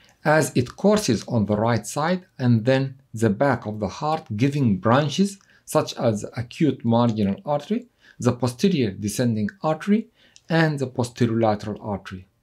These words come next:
This is how it looks like on the X-ray monitor during the procedure. After that, I remove the right coronary artery catheter and replace it by another catheter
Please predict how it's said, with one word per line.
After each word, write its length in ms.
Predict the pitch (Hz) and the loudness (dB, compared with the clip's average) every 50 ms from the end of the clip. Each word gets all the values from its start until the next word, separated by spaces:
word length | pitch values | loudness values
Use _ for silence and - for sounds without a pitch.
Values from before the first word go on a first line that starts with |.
| _ _ _ _ - - - _ | _ _ _ _ -20 -20 -14 _
This 240 | - 190 226 - - | 0 0 2 2 0
is 140 | 180 - - | 0 0 0
how 280 | 151 156 151 143 131 120 | -2 -2 -2 0 -2 -4
it 160 | 120 - - | -6 -4 -4
looks 260 | 131 120 - - - | -4 -4 -4 -6 -6
like 300 | 123 117 110 113 117 - _ _ _ _ _ - | -4 -4 -4 -4 -8 -10 _ _ _ _ _ 0
on 200 | 139 127 120 104 | 2 4 4 4
the 180 | 104 - - | 2 -2 -2
X-ray 380 | 120 117 - - - 117 107 104 | -4 -6 -6 -4 -4 0 0 2
monitor 480 | 98 101 101 101 98 92 - 98 92 - _ _ _ _ _ _ - 107 | 2 4 4 4 2 2 -2 -8 -10 -10 _ _ _ _ _ _ -4 -2
during 500 | 104 104 110 110 107 101 92 92 92 - _ _ - | 2 4 6 6 6 6 4 2 -2 -2 _ _ -12
the 340 | - 90 101 101 98 - - _ | -4 -2 0 0 0 -2 -6 _
procedure. 540 | - 101 101 92 - - 107 95 85 - - - - _ _ _ _ _ _ _ _ _ _ _ _ _ _ _ _ _ _ _ _ _ - _ - _ _ _ _ _ _ _ _ _ - | -4 -4 -4 -4 -2 -2 -2 -2 -4 -6 -18 -20 -20 _ _ _ _ _ _ _ _ _ _ _ _ _ _ _ _ _ _ _ _ _ -20 _ -20 _ _ _ _ _ _ _ _ _ 2
After 340 | 208 247 247 247 - 208 151 | 4 4 4 4 4 4 6
that, 320 | 147 147 131 123 127 - - | 6 6 6 6 4 2 2
I 120 | 127 120 | 4 6
remove 380 | 117 117 120 123 123 123 113 104 | 6 8 8 8 6 6 4 4
the 140 | 113 107 104 | 4 4 4
right 340 | 113 113 113 107 101 - - _ _ _ _ _ - | 4 2 2 2 0 -2 -6 _ _ _ _ _ -6
coronary 420 | - 135 127 117 107 101 104 101 - - | 0 2 2 4 4 2 0 -2 -4 -2
artery 360 | 113 107 104 - - 98 95 | -2 -2 -2 -4 -6 -8 -6
catheter 480 | - 156 160 156 - - 185 185 196 - | -4 -4 -4 -4 -2 0 0 0 0 0
and 200 | 156 127 120 113 | 2 2 2 2
replace 400 | 113 113 - 143 139 127 123 - | 0 -4 0 2 2 2 2 0
it 240 | 135 123 117 117 120 | -2 -2 -2 -2 -2
by 180 | 117 104 104 - - | -2 -2 -2 -2 -2
another 400 | 123 107 110 139 175 180 180 160 | -2 0 2 2 2 2 2 0
catheter 600 | - - - 113 95 104 101 - - 92 - | -2 -2 -2 -2 -2 -2 -6 -6 -8 -10 -10